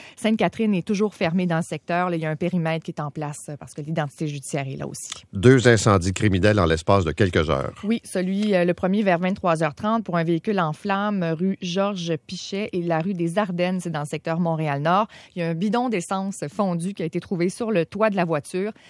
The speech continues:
Speaker 1: Il n'y avait pas de suspect, euh, pas de témoin non plus de l'incendie. Et vers une heure trente, un autre véhicule en flammes, cette fois-ci rue Giroir, euh, dans Notre-Dame-de-Grâce, une fenêtre avant fracassée qui avait été, euh, donc du côté passager, qui avait été fracassée. Un objet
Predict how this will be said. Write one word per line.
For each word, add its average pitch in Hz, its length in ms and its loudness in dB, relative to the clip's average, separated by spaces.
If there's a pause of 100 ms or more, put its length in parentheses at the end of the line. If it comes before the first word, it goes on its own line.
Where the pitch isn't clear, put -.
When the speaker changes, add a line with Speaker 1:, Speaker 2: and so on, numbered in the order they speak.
Speaker 1:
Il - 80 -20
n'y 165 60 0
avait 165 80 2
pas 202 120 -6
de - 60 -10
suspect, 202 500 -6 (320)
euh, 143 160 0
pas 208 160 0
de 180 80 2
témoin 196 460 2
non 175 180 2
plus 196 160 -6
de 180 80 2
l'incendie. 156 640 -2
Et - 80 -2
vers 170 240 2
une 226 140 0
heure 175 180 0
trente, 196 380 -2
un 165 160 0
autre 220 240 0
véhicule 175 360 0
en 156 120 0
flammes, 185 460 -2
cette 156 180 -8
fois-ci 180 320 -6
rue 175 120 -4
Giroir, 175 560 0 (360)
euh, 147 180 0
dans 156 180 2
Notre-Dame-de-Grâce, 175 1040 0
une 165 180 -6
fenêtre 190 580 -2 (120)
avant 185 320 2
fracassée 170 480 -6
qui 185 140 -8
avait 156 180 -6
été, 170 420 -6
euh, 131 200 -4 (200)
donc 170 280 -2
du - 60 -10
côté 185 220 -4
passager, 170 420 -4
qui - 100 -10
avait 156 100 -4
été 175 140 -6
fracassée. 170 500 -6 (240)
Un 175 120 0
objet 175 280 0